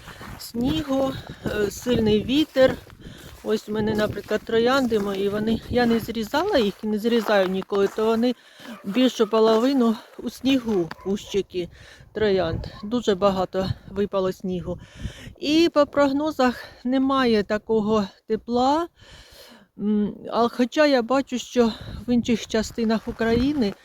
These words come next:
там тепліше. Ну, слава Богу, тому що ми ж знаємо, що нашим ангелам-охоронцям треба, щоб не було холоду,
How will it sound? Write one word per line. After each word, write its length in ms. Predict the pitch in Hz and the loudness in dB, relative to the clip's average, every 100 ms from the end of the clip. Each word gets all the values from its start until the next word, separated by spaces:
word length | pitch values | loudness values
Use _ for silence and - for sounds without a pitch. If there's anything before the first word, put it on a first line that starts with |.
| - _ | -20 _
там 240 | 240 247 | 0 0
тепліше. 580 | 240 254 - 190 170 196 | 2 0 0 -4 -2 -4
Ну, 300 | 208 233 - | 0 2 2
слава 420 | - 247 240 226 | 2 4 4 4
Богу, 480 | 214 254 349 294 269 233 - | 2 0 0 0 0 0 -6
тому 240 | 226 220 220 | -2 0 -2
що 300 | - 226 220 - - - - | -2 -4 -2 -8 -10 -12 -6
ми 200 | - 226 | 0 2
ж 60 | 226 | 2
знаємо, 640 | 214 214 208 190 185 190 190 - - | 2 2 4 2 2 0 0 -2 -2
що 240 | - 208 196 - - - - | 0 0 -2 -10 -14 -6 0
нашим 500 | 226 233 - 208 - | 2 4 2 0 2
ангелам-охоронцям 1300 | 214 220 208 208 196 196 220 254 277 247 220 208 - - - - - | 2 2 2 2 0 0 2 4 2 2 0 0 -2 -12 -20 -20 -12
треба, 300 | - 226 220 | -2 0 2
щоб 320 | 208 214 196 202 | 0 -2 -2 0
не 140 | 220 | 0
було 440 | 196 220 220 190 185 - | 2 2 2 2 -2 -8
холоду, 680 | - 220 208 185 180 180 180 | -4 0 2 4 2 0 -4